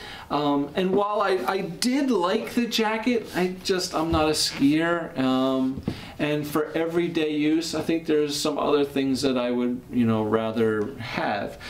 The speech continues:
But it was, it was nice. It was definitely a cool jacket. And the Loki, um, rainproof little hard shell, um, that I really liked.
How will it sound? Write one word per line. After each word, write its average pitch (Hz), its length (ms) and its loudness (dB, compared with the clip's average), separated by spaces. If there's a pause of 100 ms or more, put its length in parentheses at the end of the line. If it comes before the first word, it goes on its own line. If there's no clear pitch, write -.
(260)
But 175 160 2
it 208 100 -2
was, 214 320 0
it 196 140 2
was 214 180 2
nice. 135 460 0
It - 100 0
was 151 160 2
definitely 160 460 0
a 127 60 -2
cool 135 260 2
jacket. 120 520 -2 (460)
And 190 220 -2
the 196 60 0
Loki, 190 680 0 (220)
um, 139 480 2 (1200)
rainproof 165 960 0
little 139 500 2
hard 175 460 -2
shell, 107 500 -2 (380)
um, 120 460 0
that 185 360 0
I 147 80 -2
really 143 400 2
liked. - 480 -2